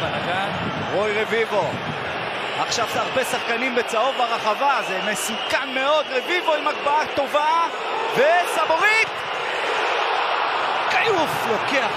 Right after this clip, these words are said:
Speaker 2: את זה, או שאפילו הוא לא היה צריך לקחת.
Speaker 1: שאלי מוחמד מנסה להוציא מתפרצת, סבורית חוטף לו ומצטרף.
Speaker 2: גם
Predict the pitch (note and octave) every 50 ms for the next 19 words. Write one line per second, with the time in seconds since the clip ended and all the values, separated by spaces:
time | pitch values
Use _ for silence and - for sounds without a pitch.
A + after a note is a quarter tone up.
0 | G#3 F#3 F#3 - A3+ B3 B3+ B3+ B3 A#3+ G#3+ - - - - - - - - -
1 | - - F#3+ G3 - A3+ G#3 - - C4 B3+ A#3+ A#3+ A#3+ A3+ A3 A3 A3 G#3 G#3
2 | G3 F#3+ F#3 - G3 - - F3+ F3 - - E3+ D#3 - - - - - - -
3 | - - - G3+ G#3+ G#3 G3+ G3 G3 G3+ G#3 B3 C4 B3+ A#3+ A3+ G#3 A#3+ B3 A#3+
4 | A3+ A#3+ A#3 A#3 - A3+ - - B3+ B3 B3 A#3+ A3 - B3 A#3+ A3+ - - A3
5 | A3 G#3 A#3 B3+ B3 B3+ C4 B3 - B3+ A#3 - G#3+ A3 B3 D4 - - - -
6 | - - - - - - - - A3+ A3 - C4+ D4 D4 - D4 D4 C4+ - B3+
7 | A#3+ A#3 - - - - A3 G#3+ C4+ D4+ D#4+ D4 - - - - - - F#3 G#3+